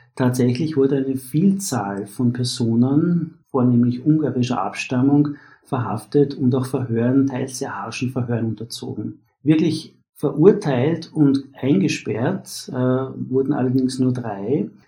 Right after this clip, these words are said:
wobei es sich bei diesem Einsperren nicht um eine klassische Gefängnisstrafe handelt, so wie wir das heute kennen und uns zumindest vorstellen würden, sondern um sogenannte Schanzarbeit in Ketten.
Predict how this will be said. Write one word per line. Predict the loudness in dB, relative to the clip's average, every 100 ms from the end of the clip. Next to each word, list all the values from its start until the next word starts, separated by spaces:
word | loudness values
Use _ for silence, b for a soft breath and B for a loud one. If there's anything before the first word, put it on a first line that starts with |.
| b
wobei | -2 2
es | 2 2
sich | 0 0
bei |
diesem | 0 2 0
Einsperren | 0 0 2 2 2
nicht | 0
um | 2
eine | 2 2
klassische | 0 -2 -6 -8 -6
Gefängnisstrafe | -4 -2 -2 -2 -4 -4 -2 -2
handelt, | 0 0 0
so | -2
wie | -2 -2
wir | -2
das | -4
heute | -4 -2 -2
kennen | -2 0 2 0
und | -2
uns | -6 -12 -8
zumindest | 0 0 0 -4
vorstellen | -4 -6 -4 2 2 4
würden, | 2 4 2 B B B B
sondern | 0 2 2
um | 0
sogenannte | 0 2 2 0
Schanzarbeit | -2 -4 0 0 0 -8 -12 -12 -10 -8 -4 -4 -4 -4
in | -2 -2
Ketten. | -4 -8 -4 0 0 0